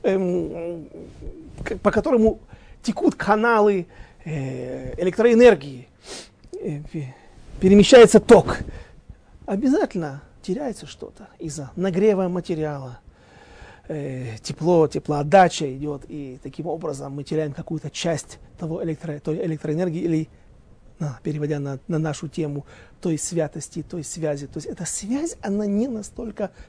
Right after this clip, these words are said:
цельна, не настолько мушлемет, есть такое красивое слово. Мушлам, она не, не, не совсем идеальна. Потому что она происходит,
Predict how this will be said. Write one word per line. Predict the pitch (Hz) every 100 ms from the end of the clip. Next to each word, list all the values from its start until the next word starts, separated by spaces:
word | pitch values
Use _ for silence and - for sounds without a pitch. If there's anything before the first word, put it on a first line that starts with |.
| -
цельна, | - 226 202 233 330
не | 214
настолько | 214 - 240 233
мушлемет, | 226 208 247 247 190 147
есть | 135 -
такое | 151 147
красивое | - - 208 151
слово. | - 160 151 - - - 202
Мушлам, | 175 220 202 240 202 -
она | 185
не, | 196 180
не, | 180 160 170 165 -
не | 165
совсем | 165 - - 160
идеальна. | 165 151 135 120 - - -
Потому | 208 254 359 359
что | 311 -
она | 220 254 170 143 - - - -
происходит, | 190 180 - 320 311 208 -